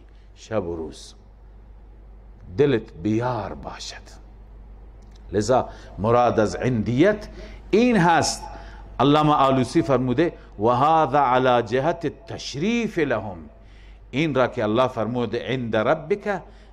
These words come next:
ج-، بر جهت شرافت به اونها، عزت اونهاست. "و انهم بالمکان المکرم فهو عبارتهم عن قربهم"،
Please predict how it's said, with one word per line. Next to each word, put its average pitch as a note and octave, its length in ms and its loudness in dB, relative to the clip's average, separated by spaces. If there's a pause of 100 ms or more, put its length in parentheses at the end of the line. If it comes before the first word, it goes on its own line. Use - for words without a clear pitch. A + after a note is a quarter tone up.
(160)
ج-، A#2 160 -6 (400)
بر A2 120 0
جهت D#3+ 460 -6
شرافت G#2+ 720 -4
به B2+ 120 -4
اونها، A2+ 600 0
عزت B2+ 540 -2
اونهاست. C3 720 -2 (480)
"و A2+ 60 0
انهم E3+ 600 0
بالمکان D3 680 0
المکرم B2 1120 -4 (560)
فهو D#3 360 0
عبارتهم C3+ 800 -2
عن B2 360 -6
قربهم"، D3+ 680 0